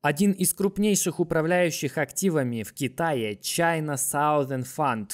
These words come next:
которого еще называют китайским BlackRock'ом, подал заявку на запуск спотового биткоин E T F.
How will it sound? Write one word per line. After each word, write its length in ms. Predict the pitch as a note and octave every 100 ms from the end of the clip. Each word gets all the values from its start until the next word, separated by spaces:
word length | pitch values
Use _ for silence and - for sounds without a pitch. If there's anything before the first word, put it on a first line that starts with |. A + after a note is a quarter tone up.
| -
которого 480 | B2 - E3 C#3 C3+
еще 260 | C3 D#3+
называют 540 | C3+ B2+ C#3 D3+ C3 -
китайским 760 | C#3+ C3+ D3 E3 - C#3+ B2
BlackRock'ом, 1040 | B2+ B2+ A#2+ C#3+ E3+ C#3+ A#2+ G2+ F2+ F2 -
подал 340 | C#3 E3 D#3
заявку 680 | C3+ C#3 C3 D#3+ E3+ - B2+
на 160 | B2 B2+
запуск 460 | D3 D3 C#3+ -
спотового 640 | - - C#3+ D3+ D#3+ C3+ C3
биткоин 480 | C3 C3 - A#2 A#2
E 100 | A#2+
T 220 | C#3 C#3+
F. 240 | A2+ G2+